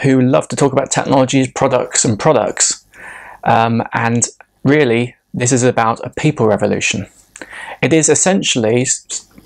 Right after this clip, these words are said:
a flag to say that there has been twenty-five years worth of developers working within what they call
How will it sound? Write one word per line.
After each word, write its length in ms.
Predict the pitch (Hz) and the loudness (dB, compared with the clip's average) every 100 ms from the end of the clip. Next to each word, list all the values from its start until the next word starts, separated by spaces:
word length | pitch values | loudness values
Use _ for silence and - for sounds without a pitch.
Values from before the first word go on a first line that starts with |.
| - - | -20 -6
a 60 | - | -2
flag 480 | - 160 127 110 - | 2 2 2 -2 -2
to 80 | 123 | -2
say 340 | - 131 123 | 2 2 2
that 260 | 123 120 - | 2 -2 0
there 120 | 127 | 0
has 220 | 135 131 | 2 0
been 200 | - 131 | 0 0
twenty-five 640 | 123 139 131 - 127 120 113 | 0 -2 -2 -2 0 2 2
years 340 | 113 107 - | 0 0 0
worth 340 | 123 117 - | 2 2 0
of 220 | 110 101 - - - - - - | -6 -6 -10 -20 -20 -18 -18 -16
developers 580 | - 135 127 - 113 - | -2 0 0 0 -2 2
working 380 | 123 123 - 107 | 2 2 0 -2
within 340 | 104 107 107 | 0 0 2
what 200 | 113 - - | 0 0 -2
they 120 | 107 | -4
call 400 | - 113 110 | 0 0 0